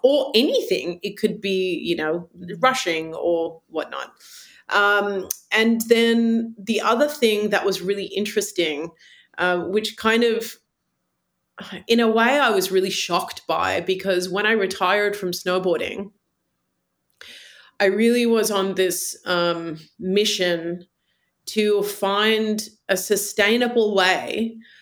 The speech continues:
for me to experience the exhilaration and the adrenaline rush, uh, that I got from snowboarding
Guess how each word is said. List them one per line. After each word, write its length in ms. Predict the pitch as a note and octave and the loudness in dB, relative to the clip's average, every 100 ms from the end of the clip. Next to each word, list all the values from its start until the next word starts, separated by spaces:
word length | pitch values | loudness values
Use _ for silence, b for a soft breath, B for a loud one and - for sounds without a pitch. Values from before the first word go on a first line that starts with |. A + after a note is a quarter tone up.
| B B | B B
for 240 | - G#3 | -2 0
me 360 | G3 G3+ A3 A3 | 2 2 2 0
to 140 | A3 | 0
experience 840 | G#3+ G#3+ - - F#3+ G#3 G#3 G3 - | -2 -2 -8 -4 0 0 0 -2 -4
the 260 | G#3+ A3+ G#3+ | -4 -2 -2
exhilaration 1160 | F3+ G#3+ G#3 G#3 F#3+ G3 G#3 F#3 E3+ G#3 A#3 - | 0 2 2 2 2 2 0 0 0 -2 -4 -6
and 180 | - F3+ | -2 0
the 100 | F3 | 0
adrenaline 580 | D#3+ D#3+ F3 F#3 F3+ D#3+ | 0 -2 -2 0 -2 -4
rush, 500 | - - - - - b b b - | -4 -6 -6 -10 -14 b b b -8
uh, 140 | A3+ - | -8 -6
that 240 | F#3 F#3+ | 0 2
I 80 | F#3 | 2
got 280 | F3+ F#3 - | 0 -2 -2
from 120 | F3 | -6
snowboarding 800 | D#3+ F#3 G3+ D#3+ - G2+ G#3+ A3+ | -4 -2 -2 -2 -4 -6 -6 -8